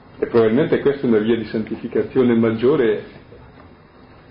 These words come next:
eh, a quella del celibato per molti aspetti, perché uno magari nel celibato neanche si accorge di tante cose,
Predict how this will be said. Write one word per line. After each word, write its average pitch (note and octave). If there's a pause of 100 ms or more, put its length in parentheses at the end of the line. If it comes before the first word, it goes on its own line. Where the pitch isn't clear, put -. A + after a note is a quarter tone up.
(420)
eh, F#2
a -
quella A#2+
del A2
celibato B2+
per A2+
molti G#2
aspetti, -
perché -
uno C3
magari A#2
nel A#2
celibato G#2+
neanche G2+
si -
accorge A2
di A2
tante G2
cose, F#2+